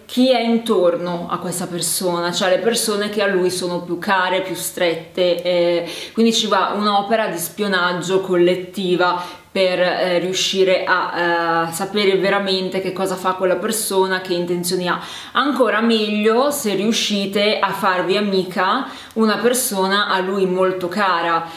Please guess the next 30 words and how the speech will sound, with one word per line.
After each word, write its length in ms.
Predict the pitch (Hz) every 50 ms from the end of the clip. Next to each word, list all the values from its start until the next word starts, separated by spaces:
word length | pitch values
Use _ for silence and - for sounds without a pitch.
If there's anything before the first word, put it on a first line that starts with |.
| - - -
e 140 | - 175 180
molto 360 | 185 190 196 190 190 185 185
vicina, 840 | 170 185 180 - - 196 202 185 185 175 175 185 196 220 226 220 - - - - -
eh, 220 | - 180 190 190
però 240 | 190 214 226 240 240
senza, 880 | 240 - - - 240 240 247 220 208 190 - - 208 190 185 180 175 -
eh, 220 | - 185 180 175
ricordatevi 420 | 180 190 190 208 214 220 254 254 233
questa 280 | 196 202 196 - 196 190
cosa, 380 | 196 208 190 180 170 180 180
quando 240 | - 202 220 247 262
dovete 180 | 240 208 - 190
farvi 340 | - 208 196 196 185 196
amica, 640 | 190 185 185 190 196 202 196 - 214 208 202 196 - - - - - - -
eh, 200 | - 185 180 180
una 220 | 180 180 185 185
persona, 960 | 185 190 185 175 - - - 196 196 190 190 190 196 196 190 190 190 - - 226 185 - - - -
eh, 600 | - 185 180 180 175 175 180 175 175 175 175 170
che 80 | 175 214
ha 80 | 196 196
conoscenza 560 | 196 202 190 185 170 - - 196 196 196 196
dei 140 | 180 175 170
suoi 240 | - - 190 185
movimenti, 680 | 185 185 180 175 180 175 175 175 180 185 185 180 185 185
che 120 | 175 180
quindi 200 | 180 180 185 190
ve 100 | 180 170
li 100 | 170 165
può 180 | 160 170 180 185
dire, 480 | 185 170 175 175 175 175 175 180 175